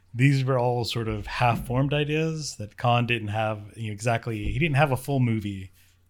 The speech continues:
in Paranoia Agent, but he had a couple different stories he wanted to tell. It absolutely shows. Like, he could have possibly did a, a movie of the central, uh, Tsukiko Maromi story, but so much of the other little things, like the three ghosts and,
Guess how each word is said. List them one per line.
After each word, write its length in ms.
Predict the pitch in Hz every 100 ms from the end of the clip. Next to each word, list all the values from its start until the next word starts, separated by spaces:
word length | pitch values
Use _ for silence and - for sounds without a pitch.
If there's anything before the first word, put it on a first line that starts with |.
| _
in 340 | 131 113 107 98
Paranoia 360 | 113 107 107
Agent, 460 | 98 104 - 101 98 _ -
but 260 | 113 101
he 80 | 113
had 100 | 113
a 40 |
couple 240 | 110 123 123
different 260 | 113 110 101
stories 400 | - 110 107 101
he 80 |
wanted 240 | 104 107 101
to 100 | 101
tell. 480 | - 107 101 98 - - - _ _
It 160 | 120 127
absolutely 680 | 139 139 139 139 123 117 107
shows. 440 | - 101 98 98
Like, 140 | 107 104
he 140 | 147
could 220 | 147 185 175
have 160 | 170
possibly 480 | 139 151 - 151 147
did 160 | 139 139
a, 160 | 135 131
a 60 | 131
movie 320 | 131 131 127
of 160 | 117 110
the 80 |
central, 760 | 101 120 113 120 113 110 107 95 110
uh, 160 | 110
Tsukiko 500 | 101 110 113 107 110
Maromi 540 | 110 104 107 107 113 113
story, 520 | 120 117 117 117 110 - - _ _ -
but 140 | 117
so 120 | -
much 160 | 165 151
of 80 | 131
the 80 |
other 140 | 113 117
little 220 | 107 107
things, 420 | - 107 104 101
like 300 | 98 98 -
the 100 | 113
three 240 | 107 110 110
ghosts 520 | 123 113 101 - -
and, 400 | 104 104 104 101